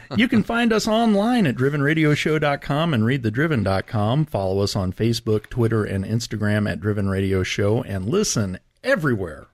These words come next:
Speaker 2: everywhere fine podcasts are heard. If you like what you're hearing, leave us a positive review on your favorite podcast platform, and be sure to tell your gearhead friends.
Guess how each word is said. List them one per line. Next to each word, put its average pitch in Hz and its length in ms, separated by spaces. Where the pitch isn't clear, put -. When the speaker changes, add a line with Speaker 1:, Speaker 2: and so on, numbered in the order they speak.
Speaker 2:
everywhere 113 500
fine 95 320
podcasts 90 560
are 85 100
heard. 90 280
If 123 160
you 104 60
like 190 220
what 185 140
you're 135 120
hearing, 107 440
leave 117 160
us 131 140
a 117 40
positive 139 540
review 151 460
on 101 160
your 95 100
favorite 110 380
podcast 127 560
platform, 147 680
and 95 180
be 95 120
sure 120 160
to 113 100
tell 120 200
your 110 140
gearhead 151 460
friends. 104 440